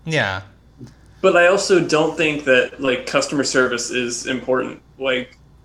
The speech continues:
Speaker 2: I think, I mean, 'cause everybody that they talk to is like, it's a money issue, and, like, it is a
Speaker 1: Yeah.
Speaker 2: money issue.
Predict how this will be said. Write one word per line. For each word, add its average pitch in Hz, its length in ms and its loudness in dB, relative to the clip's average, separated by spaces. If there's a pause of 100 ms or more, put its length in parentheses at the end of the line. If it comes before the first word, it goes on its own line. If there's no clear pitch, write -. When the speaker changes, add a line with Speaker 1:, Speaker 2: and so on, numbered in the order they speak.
(120)
Speaker 2:
I 135 80 -4
think, 127 360 -4 (360)
I 143 40 -4
mean, 147 140 -2
'cause 151 140 2
everybody 147 400 2
that 131 100 0
they 127 140 2
talk 143 300 0
to 123 160 -2
is 113 120 -6
like, 120 180 -2
it's 117 120 -4
a 120 80 -2
money 131 360 0
issue, 120 380 -2
and, 123 120 -4
like, 120 100 -2
it 113 160 4
is 113 140 4
a - 20 2
Speaker 1:
Yeah. 117 60 0
Speaker 2:
money 117 260 -4
issue. 117 340 -8